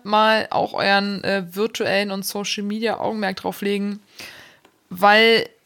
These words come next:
ich finde, es ist nach wie vor ein Riesenthema und mich beschäftigt das jetzt auch schon seit einigen Wochen und ich hab da irgendwie viel auch an mir selber beobachtet und mich gefragt.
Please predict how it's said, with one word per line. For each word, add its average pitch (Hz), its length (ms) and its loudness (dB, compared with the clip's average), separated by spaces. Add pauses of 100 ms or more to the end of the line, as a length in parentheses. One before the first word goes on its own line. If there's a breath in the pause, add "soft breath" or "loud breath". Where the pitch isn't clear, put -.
(500)
ich - 200 -4
finde, 247 240 2
es 233 100 0
ist 220 80 -6
nach 226 220 2
wie 226 60 -4
vor 214 480 0
ein 202 180 -8
Riesenthema 233 600 0
und 214 60 0
mich 240 140 -4
beschäftigt 220 480 -6
das 196 120 -10
jetzt - 220 -20
auch 233 320 -4
schon 226 300 -4
seit 202 280 -2
einigen 220 360 0
Wochen 262 240 4
und 214 160 -4
ich - 80 -8
hab 220 180 -6
da 208 180 0
irgendwie 202 280 -6
viel 240 480 0
auch 208 180 -2
an 214 160 -2
mir 214 140 -4
selber 214 260 0
beobachtet 226 500 -4
und 208 60 -10
mich 214 140 -10
gefragt. - 380 -8